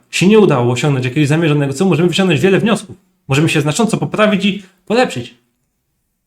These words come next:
I zmienić siebie dużo szybciej, niż to, jak ktoś będzie nam wałkował i będzie starał się nas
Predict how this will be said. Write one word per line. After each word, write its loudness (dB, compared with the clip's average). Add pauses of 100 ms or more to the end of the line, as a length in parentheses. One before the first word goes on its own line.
(680)
I -2
zmienić 0 (100)
siebie -2
dużo 2
szybciej, -2
niż -2
to, -4
jak -2
ktoś -2
będzie 0
nam 0
wałkował -2 (220)
i -6
będzie 2
starał 0
się -6
nas -6